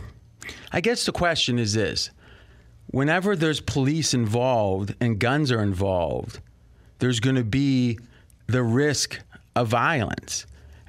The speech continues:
And there's so much subjectivity to it. And that, to me, that's the scary part. If it was like a fingerprint and you could say the cop was wrong 'cause his fingerprint is there,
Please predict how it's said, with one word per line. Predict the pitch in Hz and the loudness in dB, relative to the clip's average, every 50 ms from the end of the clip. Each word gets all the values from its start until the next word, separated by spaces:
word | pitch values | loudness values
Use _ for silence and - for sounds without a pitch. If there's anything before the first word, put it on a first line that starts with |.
| - - | -10 -2
And | - 127 123 123 123 120 120 117 117 107 110 107 - - - - - - - - - - - - - - - - - - - - - - - - - - - - - - - - - | 0 2 2 4 4 4 2 2 2 0 -2 -4 -6 -16 -20 -20 -20 -20 -20 -20 -20 -20 -20 -20 -20 -20 -20 -20 -20 -20 -20 -20 -20 -20 -20 -20 -20 -20 -20 -20 -20 -20 -20 -12 -6
there's | - 127 139 135 123 - | -2 0 2 2 2 2
so | - - - 175 190 | 2 2 2 2 2
much | 202 190 165 143 - - | 2 2 2 2 2 2
subjectivity | - 170 151 143 120 147 135 127 - - 139 139 143 135 113 107 98 | 2 2 2 2 2 2 0 0 0 0 0 2 2 2 2 0 0
to | - - 107 90 82 - | 0 0 0 0 0 -2
it. | - - - - - - | -4 -4 -6 -10 -4 0
And | 113 123 139 | 0 2 2
that, | 147 120 - | 2 0 0
to | 143 | 0
me, | 147 165 190 214 | 2 2 2 2
that's | 208 190 170 - - | 2 2 2 2 0
the | 160 | 0
scary | 135 - - 160 156 143 123 110 | 0 0 0 2 2 2 2 0
part. | - - - 87 - - - - | -2 -2 -2 -2 -2 -2 -4 -2
If | - 113 92 123 | -2 0 0 2
it | 165 185 | 0 2
was | 165 175 165 | 2 2 0
like | 180 165 160 | 0 0 0
a | 139 | -2
fingerprint | - - - 185 185 165 147 - - - 127 110 101 - - - - | -2 0 0 0 2 2 0 0 0 0 0 0 0 -2 -2 -2 -2
and | 120 | 0
you | 120 117 | 0 2
could | 120 123 117 | 0 0 0
say | - 135 120 120 117 110 | 2 2 2 2 2 0
the | 98 104 117 - | 0 -2 -4 -2
cop | - - 156 170 165 165 147 | 0 0 2 2 2 0 0
was | 151 139 123 | 0 0 2
wrong | 147 160 156 147 120 101 71 - - - - - - - - - _ _ - - _ _ _ - - - - - - - - - | 2 2 2 2 0 0 -2 -4 -6 -10 -18 -20 -20 -20 -20 -20 _ _ -20 -20 _ _ _ -20 -20 -20 -20 -20 -20 -20 -10 -4
'cause | - 123 117 | -2 0 0
his | 131 113 | 0 0
fingerprint | - - 165 175 160 139 101 - 127 120 113 110 95 - - | 0 0 0 2 2 0 0 0 0 2 2 2 0 0 0
is | 113 95 92 | -2 0 0
there, | 104 101 92 80 - 57 | 0 0 0 0 -2 -4